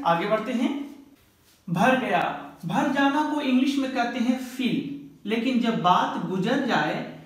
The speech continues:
तो हम सेकंड फॉर्म का यूज करते हैं और फिल का सेकंड फॉर्म फिल्ड होता है। से के लिए हम लिखेंगे with, छोटा में आप ऐसा समझ सकते हैं, से भर जाना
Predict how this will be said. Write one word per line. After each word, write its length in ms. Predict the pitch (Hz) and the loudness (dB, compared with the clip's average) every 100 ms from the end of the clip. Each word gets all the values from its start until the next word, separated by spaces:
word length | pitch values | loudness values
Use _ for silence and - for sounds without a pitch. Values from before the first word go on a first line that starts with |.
| - - - | -20 -10 -2
तो 60 | |
हम 300 | 254 269 - - | 2 2 2 -2
सेकंड 360 | 214 285 277 | -4 -2 2
फॉर्म 240 | 233 226 226 | 4 4 4
का 60 | 214 | -2
यूज 280 | 190 233 226 | -2 -4 -2
करते 280 | 214 214 | -2 -2
हैं 220 | 240 262 277 - - - | -4 -2 -2 -6 -12 -4
और 240 | - 208 202 | 2 2 2
फिल 200 | 277 269 | 0 2
का 100 | 233 226 | 0 0
सेकंड 400 | 208 240 233 - | -2 -2 0 0
फॉर्म 280 | 190 220 262 - - | 0 0 -2 -6 -6
फिल्ड 240 | 262 254 175 | 0 2 2
होता 240 | 175 170 | 2 2
है। 200 | 156 139 127 - - _ _ _ _ _ | 0 -2 -8 -14 -20 _ _ _ _ _
से 200 | - 277 | -2 2
के 160 | 277 277 | 4 4
लिए 140 | 233 | 2
हम 240 | 220 240 226 | 2 4 4
लिखेंगे 480 | 208 226 214 233 339 - - - | 2 0 0 0 -2 -4 -10 -4
with, 340 | 165 165 160 - - - - - _ _ _ - | 0 2 2 -2 -8 -16 -20 -20 _ _ _ -4
छोटा 320 | 240 233 254 | 0 4 4
में 100 | 247 | 4
आप 260 | 240 220 220 | 2 2 2
ऐसा 260 | 226 262 247 | 0 0 -2
समझ 220 | 220 277 - | 0 0 0
सकते 280 | 202 - 185 | -2 -4 -4
हैं, 220 | 160 247 - - - - _ | -4 -4 -6 -10 -16 -20 _
से 240 | - - 302 | -14 -4 -2
भर 260 | 311 247 214 | 2 2 2
जाना 380 | 208 190 175 | 0 0 0